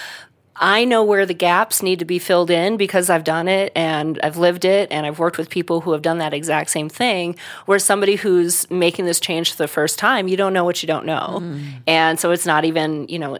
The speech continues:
Speaker 1: anything that crosses their mind to consider. Um, so yeah, the follow-up calls, I do a lot of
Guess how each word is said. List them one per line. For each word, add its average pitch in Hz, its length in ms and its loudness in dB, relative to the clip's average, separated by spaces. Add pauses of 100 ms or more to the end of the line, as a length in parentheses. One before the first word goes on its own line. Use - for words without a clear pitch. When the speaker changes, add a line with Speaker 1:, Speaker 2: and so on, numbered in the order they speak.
Speaker 1:
anything 165 360 -2
that - 120 -4
crosses 151 400 0
their 147 140 -4
mind 151 280 -2
to - 80 -12
consider. 160 680 -4 (480)
Um, 151 220 -2
so - 120 2
yeah, 202 300 4
the 175 100 -2
follow-up 196 400 2
calls, 185 380 2
I 175 80 4
do 208 320 0
a 196 60 4
lot 180 260 2
of 175 160 0